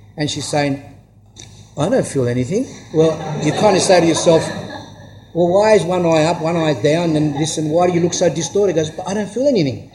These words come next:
Like a person that lost his mother when he was young. And I said to him, "Do you have a problem, maybe because you lost your mum when you were young?" He goes, "No, I don't feel anything." Well, what's that?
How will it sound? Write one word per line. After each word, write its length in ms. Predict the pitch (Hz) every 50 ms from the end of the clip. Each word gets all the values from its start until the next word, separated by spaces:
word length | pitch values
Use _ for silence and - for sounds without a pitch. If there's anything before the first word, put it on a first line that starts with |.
| - - - - - - - - - - - - - - - - - _ _ - - - - _ - - - _ _ _ - -
Like 160 | 208 - -
a 40 | -
person 380 | - 190 220 214 208 - 190
that 120 | 175 180 190
lost 240 | 190 196 190 -
his 140 | 196 180 160
mother 280 | 175 185 202 208 220 214
when 180 | 196 170 156
he 80 | 147 135
was 180 | 127 127 117 127
young. 280 | 127 117 107 104 101 - - _ _ - _ _ _ -
And 80 | 196 196
I 40 |
said 280 | 196 - 220 202 202 -
to 140 | - 175 170
him, 380 | 170 185 180 170 165 - - - -
"Do 80 | - 185
you 80 | 175 175
have 120 | 180 170
a 80 | 175 165
problem, 360 | 170 165 170 170 170 170 170
maybe 220 | 170 165 156 160
because 240 | 160 - 175 156 147
you 60 | 165
lost 280 | 165 165 165 - - -
your 100 | 156 170
mum 140 | 214 269 294
when 100 | 285 208
you 80 | 160 139
were 60 | 131
young?" 200 | 131 123 117 120
He 80 | 147
goes, 300 | 175 185 185 190 185 - - - - - - _ _ _ - - - - - - -
"No, 580 | 220 160 147 127 123 131 165 247 311 330 - - - - - - - - - - - - - - - - - -
I 260 | 330 359 403 415 415
don't 300 | 415 403 392 403 403 403
feel 300 | - - - 381 392 392
anything." 1000 | 392 427 427 427 427 427 427 415 - 381 381 370 339 277 208 151 123 - - - -
Well, 100 | 226 240
what's 220 | 311 302 311 -
that? 380 | - 285 330 330 - - -